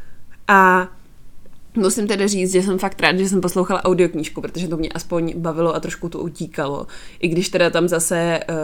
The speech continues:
mi přišlo, že to byl klasický neduch, co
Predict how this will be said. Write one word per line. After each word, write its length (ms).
mi 100
přišlo, 400
že 120
to 180
byl 160
klasický 760
neduch, 540
co 160